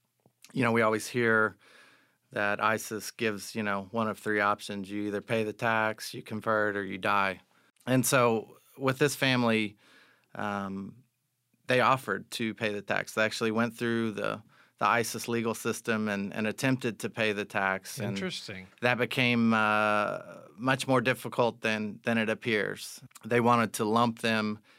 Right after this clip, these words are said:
Speaker 1: into a big group of Christians that had stayed behind, and, and they weren't, uh, able to find enough people to actually join them, uh, into a big group to pay the tax. So,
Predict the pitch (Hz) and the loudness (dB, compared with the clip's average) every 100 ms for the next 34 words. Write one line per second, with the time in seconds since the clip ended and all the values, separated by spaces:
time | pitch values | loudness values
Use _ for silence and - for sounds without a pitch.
0 | - 120 117 120 104 107 123 110 113 120 | -4 -2 0 2 2 2 2 0 0 0
1 | 117 113 101 101 - - - 120 - 113 | 0 -2 -4 -6 -12 -10 -4 -2 -2 -2
2 | 107 101 107 101 - 113 107 101 107 107 | -2 -2 -2 -2 -2 0 0 0 0 0
3 | 107 107 101 98 98 _ _ - 113 127 | 2 0 -2 -6 -8 _ _ -2 2 4
4 | 123 117 113 - 127 120 110 - 113 113 | 4 4 2 0 0 0 -2 0 0 2
5 | 107 107 104 120 113 110 110 - 113 107 | 0 -2 -4 -4 -6 -4 -8 -8 -4 -4
6 | - 110 107 98 110 117 123 104 104 101 | -4 -6 -6 -4 0 2 0 -2 -6 -8
7 | 104 _ - - _ - 107 101 101 113 | -10 _ -20 -20 _ -6 0 2 2 0
8 | 113 120 110 95 110 98 104 104 101 113 | 0 0 -2 0 -2 0 -2 -2 -2 -8
9 | 113 104 101 98 98 101 - - 110 101 | -4 -2 -2 -4 -2 -2 -6 -4 -2 0
10 | 104 | -4